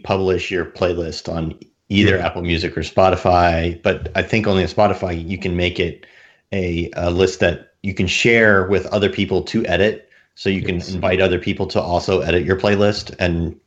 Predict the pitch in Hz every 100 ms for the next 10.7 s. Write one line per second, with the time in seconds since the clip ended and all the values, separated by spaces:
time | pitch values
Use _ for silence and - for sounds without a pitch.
0 | - - 85 - 87 82 82 85 85 98
1 | 95 92 90 82 87 - 95 90 85 76
2 | 85 82 82 80 78 - - - - 80
3 | - - 123 135 127 120 113 - - 120
4 | 113 104 107 101 90 _ _ _ - -
5 | 120 107 95 95 _ - 104 104 104 -
6 | 92 90 95 90 82 - 85 87 87 85
7 | 85 80 151 156 127 110 95 92 95 98
8 | 90 87 92 95 - 85 92 92 87 85
9 | 85 92 92 85 104 87 87 85 76 80
10 | 76 - 92 92 87 82 82